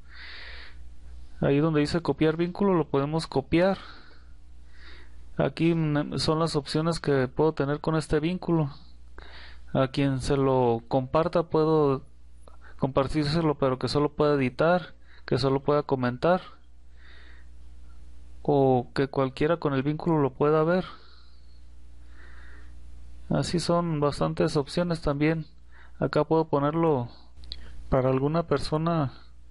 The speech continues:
en especial. Y ya que terminé de configurar, pues le doy aquí al botón que dice listo. Dándole clic con el botón derecho otra vez al mismo archivo,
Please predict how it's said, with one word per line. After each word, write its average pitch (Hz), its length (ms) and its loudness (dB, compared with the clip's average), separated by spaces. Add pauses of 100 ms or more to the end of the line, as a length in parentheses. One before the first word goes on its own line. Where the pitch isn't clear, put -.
(140)
en 135 160 4
especial. 156 640 2 (1400)
Y 139 140 4
ya 156 120 6
que 170 120 0
terminé 151 360 2
de 180 140 2
configurar, 165 600 2
pues 180 140 0
le 151 140 4
doy 156 180 4
aquí 165 220 0
al 165 80 2
botón 160 320 0
que 156 80 2
dice 156 400 4
listo. 135 500 0 (1040)
Dándole 151 420 2
clic 160 220 0
con 165 160 2
el 143 80 2
botón 135 320 0
derecho 160 340 2
otra 156 220 2
vez 160 340 0
al 143 120 2
mismo 156 220 2
archivo, 180 460 2